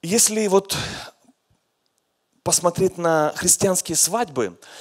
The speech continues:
то кажется, что в сегодняшнее время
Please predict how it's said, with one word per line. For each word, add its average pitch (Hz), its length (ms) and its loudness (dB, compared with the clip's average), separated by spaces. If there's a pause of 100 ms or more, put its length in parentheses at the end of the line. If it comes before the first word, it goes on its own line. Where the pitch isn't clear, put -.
(160)
то 175 160 2
кажется, 147 840 2
что - 260 2
в - 60 -4
сегодняшнее 175 600 4
время 175 480 4